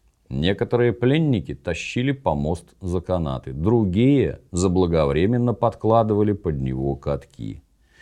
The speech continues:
Это был утомительный переход, поскольку тропа, по которой им приходилось идти, чаще всего спускалась вниз, и колокол, сдвинувшись с места, мог упасть с помоста. Так, в самом начале пути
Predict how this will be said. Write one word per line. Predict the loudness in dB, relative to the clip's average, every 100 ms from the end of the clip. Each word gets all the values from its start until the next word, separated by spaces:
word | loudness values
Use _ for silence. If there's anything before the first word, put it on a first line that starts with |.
| -20 -20 -20 _
Это | -4 2
был | 4 6
утомительный | 6 6 4 4 2 2
переход, | 0 0 0 0 -6 -6 -8
поскольку | -8 -6 -4 -4
тропа, | 2 4 4 2 2 0 -4
по | -2
которой | 0 0 2 0
им | 0
приходилось | -4 -2 -2 -2 -2 -6
идти, | -12 -10 -12 -10
чаще | 2 4 4 -2
всего | -4 -6 -6 -6
спускалась | -6 -8 -4 0 2 0 -2
вниз, | -2 -2 -4 -8 -14 _
и | 0 0
колокол, | 2 8 8 8 4 0 -4 -6 -6
сдвинувшись | -4 0 0 0 -4 -8 -8
с | -2
места, | -2 -2 -6 -14 -16 -10 0
мог | 2 4 2 0 _
упасть | -4 -4 -4 -6 -8 -20
с |
помоста. | -4 -2 -2 -6 -12 -20 -20 _ _ -20 -20 -20 -16 0
Так, | 2 2 -14
в | 0
самом | 2 4 4
начале | 2 2 2 2
пути | 0 -6 -6 -8 -10